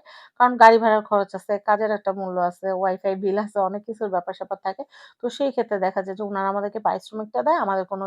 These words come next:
কিছু ভালো লাগলে সেটা আমরা টাকা দিয়ে কিনে নিই। যেমন এই শালগুলো আমি ষোলোশো পঞ্চাশ টাকা করে কিনছি। দুইটা শাল কত টাকা সেটা আপনারা হিসাব করেন। আর আমার আরো যে শালগুলা পছন্দ হয়েছে আমি ভিডিও লাস্টে ছবি দিয়ে দিব। আরেকটা কথা বলি, অনেকেই না যারা আমাদের ব্লগ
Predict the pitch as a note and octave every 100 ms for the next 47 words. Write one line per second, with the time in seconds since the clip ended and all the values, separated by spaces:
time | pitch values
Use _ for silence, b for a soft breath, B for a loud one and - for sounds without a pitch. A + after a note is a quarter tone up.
0 | F#3 - G#3 G#3 G3 G3+ A3 A3+ D4+ b
1 | b b - C#4+ C4 A#3+ - B3 A#3+ A3+
2 | A3+ G3 F#3+ D#3+ C#3+ E3+ G#3+ G#3+ G#3+ B3+
3 | C4+ A#3+ A3 G#3 G3+ A3 C#4+ - G3+ G3+
4 | A3 G3 G3 G3+ - G#3+ A3+ G#3+ G#3+ G#3
5 | G3+ G#3 D#4 F4+ B B B _ G3+ A#3
6 | A3 A3+ A3 A3 A3 A3 G#3+ G#3+ G#3+ G#3+
7 | G#3 G#3+ G#3 G#3 G3 G#3 - G#3 C4 -
8 | _ _ _ _ _ _ _ _ - F#3
9 | F3+ F#3+ - G3 G3+ A#3+ C4+ C4+ A#3 A3
10 | A#3 A3+ G#3+ A3 G#3+ G#3+ G#3+ G#3+ G3+ F#3
11 | G3+ G3+ F3+ F#3 G#3+ G#3+ G3 F#3+ G3 F#3
12 | F#3 D#4 B B - C4 D4+ D4+ D4+ B3
13 | A3+ F#3+ F3+ - A3+ A#3+ C4 C#4+ C#4 G3+
14 | F#3+ G3+ A3+ G#3+ G3+